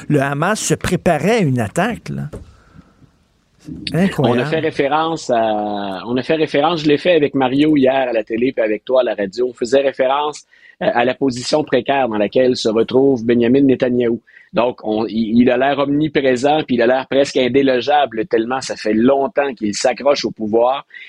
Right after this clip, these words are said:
Speaker 2: Mais sa situation, elle est particulièrement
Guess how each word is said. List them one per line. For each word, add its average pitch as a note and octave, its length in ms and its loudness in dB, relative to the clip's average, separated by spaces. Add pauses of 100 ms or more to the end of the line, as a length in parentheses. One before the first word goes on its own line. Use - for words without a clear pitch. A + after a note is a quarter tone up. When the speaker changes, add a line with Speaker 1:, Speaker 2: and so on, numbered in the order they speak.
(140)
Speaker 2:
Mais C#3+ 340 2
sa D3+ 240 0
situation, D3 760 0
elle A#2+ 240 4
est C#3+ 120 4
particulièrement C3 920 0